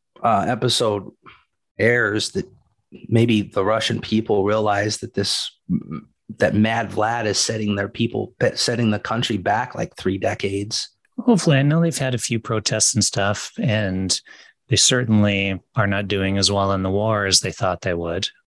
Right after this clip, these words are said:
Speaker 2: but that doesn't necessarily mean he's gonna lose power.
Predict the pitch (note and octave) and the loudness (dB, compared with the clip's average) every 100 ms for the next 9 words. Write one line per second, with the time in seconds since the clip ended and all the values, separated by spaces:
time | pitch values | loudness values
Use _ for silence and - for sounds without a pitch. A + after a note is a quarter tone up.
0 | _ - F#2+ F2+ - - - _ _ - | _ 0 2 2 0 -4 -6 _ _ -4
1 | F#2 A2 G#2 B2 C3 C3 - D3 D3 D3+ | -2 0 4 6 6 4 2 2 2 4
2 | D3+ D#3 D3+ D3 D3+ - D#3 D3+ D#3 - | 4 4 4 4 2 2 2 2 0 0
3 | E3+ F3+ C#3 B2+ | -2 2 4 2